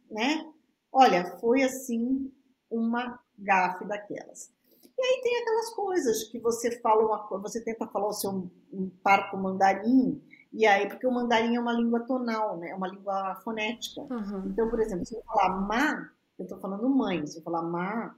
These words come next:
Speaker 1: eu, bom, eu nem sei se tá certo, tá? Mas, é que agora eu não lembro. Mas se você falar "ma", é cavalo. Se você falar "ma", é mãe. Tipo assim, tá?
Speaker 2: Nossa, que difícil.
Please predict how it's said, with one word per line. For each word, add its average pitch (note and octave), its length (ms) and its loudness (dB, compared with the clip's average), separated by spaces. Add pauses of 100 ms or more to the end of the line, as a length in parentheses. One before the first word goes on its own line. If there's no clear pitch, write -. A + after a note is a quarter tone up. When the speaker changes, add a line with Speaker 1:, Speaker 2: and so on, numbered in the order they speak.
(120)
Speaker 1:
eu, - 300 -4 (220)
bom, G#3 140 0
eu A3 40 -2
nem C#4+ 140 6
sei C4+ 200 -2
se - 120 -10
tá A#3+ 100 0
certo, - 380 -6
tá? F#3+ 160 -2
Mas, F#3+ 360 -4 (220)
é D3+ 60 -4
que - 120 -6
agora G#3 200 0
eu A3 80 -4
não A3+ 60 -2
lembro. E3 280 -4 (280)
Mas F3+ 200 -2
se - 60 -6
você - 180 -8
falar G3 200 -2
"ma", G3+ 600 -4
é G#3+ 60 -4
cavalo. F3+ 580 0
Se C4 120 -6
você - 200 -12
falar F#3 200 -2
"ma", F3 520 0
é B3 60 -2
mãe. A3 420 0 (140)
Tipo - 220 -8
assim, - 360 -4 (160)
tá? F#3+ 320 -4 (280)
Speaker 2:
Nossa, G#3 1040 10
que G3+ 180 2
difícil. F#3 1120 2